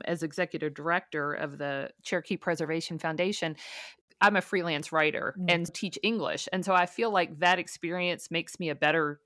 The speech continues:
Speaker 1: teacher because I've had people constructively and sometimes not so constructively critique my work. So do you feel like these things, eh, help you in your day-to-day work with,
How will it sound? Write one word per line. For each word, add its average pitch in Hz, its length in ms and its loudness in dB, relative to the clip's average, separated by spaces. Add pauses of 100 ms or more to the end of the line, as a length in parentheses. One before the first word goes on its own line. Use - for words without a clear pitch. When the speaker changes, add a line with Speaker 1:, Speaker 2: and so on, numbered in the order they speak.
Speaker 1:
teacher 254 500 -4
because 175 320 -2
I've 170 180 4
had 180 320 6
people 185 480 -2 (300)
constructively 180 760 4
and 151 140 0
sometimes 170 480 0
not 175 220 4
so 165 120 0
constructively 147 1000 -4
critique - 380 -2
my 160 120 2
work. 156 340 4
So 202 140 0
do 208 100 -4
you 220 160 -2
feel 247 240 -2
like 196 300 0 (400)
these 190 400 -2
things, 175 600 0 (120)
eh, 156 140 -4
help 196 400 2
you 180 500 -2
in 170 180 -2
your 156 120 -2
day-to-day 156 460 0
work 151 340 -2
with, 147 220 -6